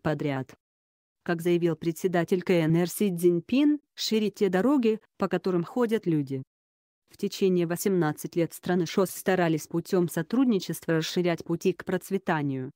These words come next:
безопасности и открытию потенциала, в результате чего каналы торговли постоянно расширялись,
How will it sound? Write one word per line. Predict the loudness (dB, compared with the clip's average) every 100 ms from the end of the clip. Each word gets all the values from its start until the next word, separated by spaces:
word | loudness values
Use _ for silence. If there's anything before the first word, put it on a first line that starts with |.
| _
безопасности | 0 2 2 0 -2 0 -2 -2 -2 -4 -4 0
и | 0
открытию | 0 0 -2 0 -2
потенциала, | -2 -4 -4 -2 -2 -2 -6 -12 _
в | 0 2
результате | 2 0 0 -2 0 -4
чего | -2 -2 0
каналы | 2 2 4 2
торговли | 0 -2 2 2 2
постоянно | -2 -2 0 0 2 2 0
расширялись, | -2 -2 0 2 2 -2 -6